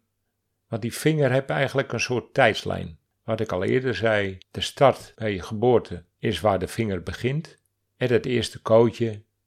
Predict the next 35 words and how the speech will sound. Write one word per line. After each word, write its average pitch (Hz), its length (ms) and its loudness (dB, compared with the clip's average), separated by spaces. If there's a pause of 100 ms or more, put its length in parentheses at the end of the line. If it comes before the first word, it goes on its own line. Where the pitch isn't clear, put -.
(380)
is 107 280 -8
je 95 120 -10
vijftiende 104 840 -2
jaar, 101 440 -4 (520)
zeg 82 240 -10
maar 95 200 -4
rond 101 220 -2
de - 80 -6
puberteit. 98 840 -4 (920)
Op 120 160 4
het 127 100 6
moment 120 360 0
dat 131 100 0
jij 127 280 4
een 101 100 0
heftige 117 500 2
puberteit 135 580 0
hebt 120 120 0
meegemaakt, 120 600 -2
hè, 113 200 0
dat 104 240 -4
je 98 80 -2
echt - 340 -4
uit 113 200 -4
je 101 100 -6
dak 107 240 -2
ging 110 320 -6 (920)
en 110 140 -8
dat 101 200 -2
je 107 80 -4
echt - 280 -6
een 110 80 -2
rebel 101 500 4
werd, 107 380 0 (800)
dan 110 360 -6